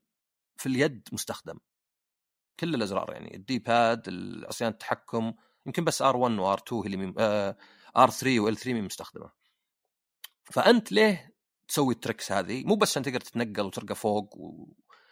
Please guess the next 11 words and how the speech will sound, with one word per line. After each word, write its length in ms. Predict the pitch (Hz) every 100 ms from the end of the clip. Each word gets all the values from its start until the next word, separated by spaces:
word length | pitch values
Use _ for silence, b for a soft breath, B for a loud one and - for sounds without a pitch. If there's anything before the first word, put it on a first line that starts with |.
| b b
ولكن 340 | 131 175 -
أيضًا 260 | 156 180 151
علشان 580 | 135 127 151 147 147 - _ _
تعبي 240 | 113 123 113
الرصاص، 540 | 101 80 67 - - _ _ _ _
لأن 100 | 113
عندك 240 | 120 175 156
أربع 220 | 135 120
أسلحة 260 | 120 92 123
حجيك 220 | 113 -
بالتدريج. 640 | - 107 101 107 - -